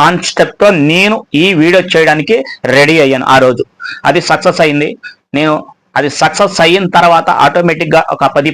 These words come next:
పదిహేను రోజుల్లో నాలుగు వేలు to ఐదు వేలు సబ్స్క్రైబర్స్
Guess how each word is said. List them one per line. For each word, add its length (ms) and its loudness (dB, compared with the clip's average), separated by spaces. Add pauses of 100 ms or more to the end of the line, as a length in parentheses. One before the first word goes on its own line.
పదిహేను 360 -2
రోజుల్లో 400 2 (1400)
నాలుగు 380 2
వేలు 240 0
to 200 4
ఐదు 200 0
వేలు 140 2 (120)
సబ్స్క్రైబర్స్ 500 0